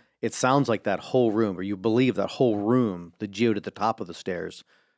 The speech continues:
exploded. Now, who knows how many of those it took out, but you're not even hearing, like, if there were any that survived, it sounds as though none are vacating that chamber coming down the stairwell. You're just hearing,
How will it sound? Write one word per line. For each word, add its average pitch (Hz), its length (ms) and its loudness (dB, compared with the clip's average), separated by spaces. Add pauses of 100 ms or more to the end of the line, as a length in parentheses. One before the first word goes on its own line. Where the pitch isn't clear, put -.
(220)
exploded. 113 680 2 (100)
Now, 101 120 -4
who 127 120 4
knows 113 220 4
how 127 120 0
many 117 80 0
of 98 40 -2
those 95 140 -4
it - 80 -20
took - 200 -8
out, 113 280 2 (360)
but 113 160 0
you're 120 80 2
not 127 180 6
even 110 180 0
hearing, 113 400 0
like, 98 200 -6
if - 100 -8
there 123 120 4
were 104 180 2 (280)
any 135 160 6
that 123 160 4
survived, 104 640 2 (540)
it 117 280 -4
sounds 127 480 0
as 107 60 -4
though 104 120 2
none 117 200 0
are 98 80 0
vacating 110 640 0
that 90 200 -4
chamber 123 540 0 (320)
coming 110 380 0
down 104 280 2
the 90 100 -8
stairwell. 87 640 -6 (340)
You're 113 120 2
just 107 180 -4
hearing, 107 320 0